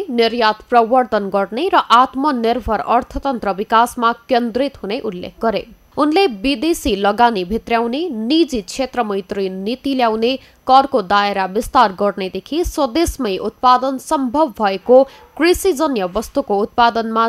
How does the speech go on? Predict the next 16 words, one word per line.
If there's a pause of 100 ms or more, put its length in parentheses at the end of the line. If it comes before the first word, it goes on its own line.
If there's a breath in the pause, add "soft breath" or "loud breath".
जोड
दिइने (100)
उल्लेख
गरे। (460)
मन्त्री
शर्माले
आन्तरिक
उत्पादन
घट्दै
गएको
र (160)
आयात (100)
अत्याधिक
रूपमा
बढ्दै
गएकाले